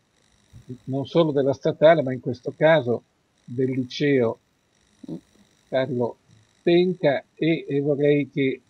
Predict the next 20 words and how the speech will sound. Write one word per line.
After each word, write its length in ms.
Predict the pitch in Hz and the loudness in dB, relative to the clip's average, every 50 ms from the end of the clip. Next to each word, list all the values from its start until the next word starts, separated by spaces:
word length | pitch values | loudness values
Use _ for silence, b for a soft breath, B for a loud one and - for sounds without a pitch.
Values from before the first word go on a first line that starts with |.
| _ | _
fosse 380 | _ 175 170 160 - - - 147 | _ -4 -4 -4 -2 -2 -2 -2
Lucia 480 | 139 135 143 139 - - 175 165 165 147 | -2 -2 -4 -6 -6 -4 0 0 0 0
Sansonetti, 840 | - - 135 131 123 - - 147 147 170 180 175 175 _ - 131 123 | 0 -2 -4 -6 -4 -4 -4 -2 0 0 0 -2 -2 _ -10 -10 -8
che 100 | - 127 | -8 -10
è 40 | 123 | -10
stata 440 | - - 143 135 131 - - 120 | -6 -4 -2 -2 -2 -4 -6 -8
sua 300 | 123 - - 143 135 127 - | -8 -8 -6 -6 -6 -6 -6
carissima 540 | - 131 127 135 131 127 - - 123 127 127 | -6 -6 -6 -4 -6 -8 -10 -10 -10 -10 -8
amica 500 | 131 139 156 170 160 - - 127 117 - _ _ _ _ _ _ _ _ _ _ _ - | -8 -6 -8 -8 -8 -8 -8 -8 -8 -10 _ _ _ _ _ _ _ _ _ _ _ -8
e 180 | - 151 147 - | -6 -6 -6 -6
collega 580 | - 147 139 139 127 131 143 143 127 123 127 123 | -4 -4 -2 0 2 2 2 4 4 2 0 0
decennale, 880 | 120 135 117 - - 139 131 127 131 139 143 156 151 127 113 113 117 _ _ _ _ _ _ _ _ _ _ _ _ _ _ _ _ _ _ _ _ | 0 -4 -6 -6 -8 -8 -6 -4 -4 -2 0 0 -2 -2 -4 -8 -12 _ _ _ _ _ _ _ _ _ _ _ _ _ _ _ _ _ _ _ _
a 140 | - 131 135 - | -8 -8 -8 -6
parlare 680 | - 139 127 131 123 123 120 120 120 143 127 - - _ _ _ _ _ _ _ _ _ _ _ _ _ _ _ _ _ | -4 -4 -2 0 0 2 2 2 0 -4 -6 -12 -14 _ _ _ _ _ _ _ _ _ _ _ _ _ _ _ _ _
di 160 | - 123 135 | -10 -8 -6
Patrizia 560 | 127 - 131 123 - 120 120 - - - 113 - | -4 -4 -6 -6 -6 -8 -8 -8 -8 -10 -10 -8
Pozzi. 420 | - 104 110 120 _ - - - _ _ _ _ _ _ _ - _ _ _ _ _ _ _ _ _ - - - - - - - - - - - - - - - - - _ - | -8 -10 -10 -10 _ -20 -20 -20 _ _ _ _ _ _ _ -20 _ _ _ _ _ _ _ _ _ -20 -20 -20 -20 -20 -18 -18 -16 -16 -16 -18 -18 -18 -20 -20 -20 -20 _ -4
A 120 | 131 127 | -4 -2
te, 220 | - - 139 123 | -2 0 -2 -2
Lucia. 360 | 110 101 104 - - - - | -2 -4 -8 -14 -16 -20 -20